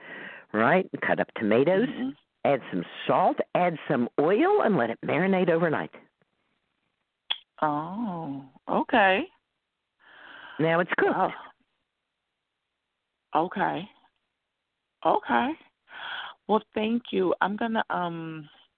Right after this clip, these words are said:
Speaker 2: check into this whole thing yours with the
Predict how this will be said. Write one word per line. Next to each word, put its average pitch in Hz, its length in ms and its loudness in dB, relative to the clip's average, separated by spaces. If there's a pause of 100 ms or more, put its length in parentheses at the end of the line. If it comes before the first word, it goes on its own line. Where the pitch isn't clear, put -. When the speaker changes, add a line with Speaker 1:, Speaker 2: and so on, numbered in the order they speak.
(640)
Speaker 2:
check 180 160 0 (100)
into 165 300 -6
this 147 200 -2 (100)
whole 147 380 -2
thing 139 220 -4
yours 139 180 -8 (100)
with 139 100 -4 (140)
the - 120 0